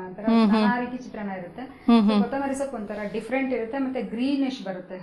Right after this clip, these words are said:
Speaker 1: ರೈಸ್
Speaker 2: ಓಕೆ.
Speaker 1: ಕಲಸಿದಾಗ.
Speaker 2: ಹ್ಮ್
Speaker 1: ಟೇಸ್ಟ್
Speaker 2: ಹ್ಮ್
Speaker 1: ಕೂಡ
Speaker 2: ಹ್ಮ್.
Speaker 1: ತುಂಬಾ ಚೆನ್ನಾಗಿರುತ್ತೆ.
Speaker 2: ಓಕೆ,
Speaker 1: ಆರೋಗ್ಯಕ್ಕೂ ಒಳ್ಳೇದು.
Speaker 2: ಒಳ್ಳೇದು ಕೂಡ ಅಲ್ವಾ? ಸೊಪ್ಪುಗಳು ಒಳ್ಳೇದೆ. ಶುರು ಮಾಡೋಣ.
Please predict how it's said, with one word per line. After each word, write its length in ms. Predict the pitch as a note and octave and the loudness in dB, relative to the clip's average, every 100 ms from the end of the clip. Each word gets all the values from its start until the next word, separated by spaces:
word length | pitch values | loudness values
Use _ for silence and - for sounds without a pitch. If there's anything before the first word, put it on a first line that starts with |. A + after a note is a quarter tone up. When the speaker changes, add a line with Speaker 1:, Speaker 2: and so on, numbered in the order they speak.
| - G#3+ | -12 -8
Speaker 1:
ರೈಸ್ 180 | A3 | 2
Speaker 2:
ಓಕೆ. 220 | A3 G#3+ G#3 | 6 8 6
Speaker 1:
ಕಲಸಿದಾಗ. 340 | - - G3+ | 4 2 2
Speaker 2:
ಹ್ಮ್ 500 | B3+ - - - A#3 | -2 -8 -2 6 8
Speaker 1:
ಟೇಸ್ಟ್ 120 | A3 | 8
Speaker 2:
ಹ್ಮ್ 80 | G#3 | 6
Speaker 1:
ಕೂಡ 100 | G3+ | 6
Speaker 2:
ಹ್ಮ್. 140 | G3+ | 4
Speaker 1:
ತುಂಬಾ 180 | A3+ G#3+ | 0 -8
ಚೆನ್ನಾಗಿರುತ್ತೆ. 880 | G#3 G#3 F#3+ F#3 F3 E3+ F3+ - G3 | -8 -8 -8 -8 -10 -12 -16 -2 6
Speaker 2:
ಓಕೆ, 260 | F#3 F#3+ A#3+ | 10 10 8
Speaker 1:
ಆರೋಗ್ಯಕ್ಕೂ 380 | A#3+ E3+ - | 4 2 0
ಒಳ್ಳೇದು. 340 | A#3+ G3 - E3+ | -6 -8 -6 4
Speaker 2:
ಒಳ್ಳೇದು 480 | F#3 F#3 E3+ D#3+ E3 | 6 8 6 4 0
ಕೂಡ 220 | E3 D3+ | 0 2
ಅಲ್ವಾ? 320 | C#3+ D3 C4 | 2 6 6
ಸೊಪ್ಪುಗಳು 640 | C4 G3+ - G#3 F#3 F3+ | 8 2 4 6 8 8
ಒಳ್ಳೇದೆ. 440 | F#3+ F#3+ E3+ E3+ - | 10 8 6 0 2
ಶುರು 240 | - B3+ | 6 10
ಮಾಡೋಣ. 380 | G#3+ F3 F3 | 10 10 10